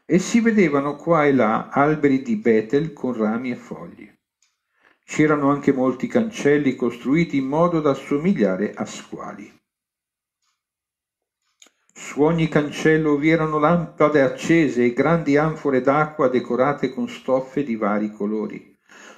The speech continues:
con fili di perle, ghirlande di fiori e con foglie di mango. Nella capitale erano molto i palazzi,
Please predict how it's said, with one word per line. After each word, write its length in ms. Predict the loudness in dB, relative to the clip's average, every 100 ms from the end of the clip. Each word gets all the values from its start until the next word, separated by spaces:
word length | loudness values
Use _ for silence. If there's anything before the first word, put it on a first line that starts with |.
| _
con 240 | -2 -2
fili 380 | 0 0 2 2
di 140 | 0 2
perle, 640 | 2 2 0 -2 -6 -16
ghirlande 580 | -6 -2 2 2 2 0
di 120 | -2
fiori 540 | -6 -12 -16 -18 -20 _
e 100 | -10
con 200 | -8 -8
foglie 340 | -6 -8 -8
di 120 | -8 -10
mango. 460 | -12 -16 -20 _ _ _ _ _ _ _ _ _ _ _ _ _ _ _ _ _ _ _ _ _ _ _ _
Nella 240 | 0 2 2
capitale 560 | 0 0 2 4 4
erano 260 | 2 2 0
molto 380 | 0 0 0 -4
i 80 |
palazzi, 920 | 2 2 4 2 -2 -6 -6 -6 -10